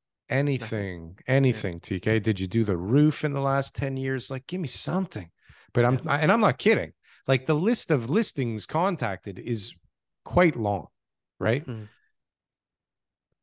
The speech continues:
Speaker 1: And I, anyways, I could go on like this complaining about realtors forever, T K, but I shouldn't have to. I should be surrounded by,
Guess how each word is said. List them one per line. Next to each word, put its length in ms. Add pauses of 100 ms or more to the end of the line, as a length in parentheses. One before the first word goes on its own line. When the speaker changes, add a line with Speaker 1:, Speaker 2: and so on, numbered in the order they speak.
(540)
Speaker 1:
And 160
I, 180 (500)
anyways, 340
I 80
could 140
go 140
on 320 (120)
like 180
this 360 (160)
complaining 420
about 220
realtors 580
forever, 800
T 200
K, 120
but 140
I 60
shouldn't 380
have 340
to. 180
I 80
should 220
be 80
surrounded 920 (320)
by, 360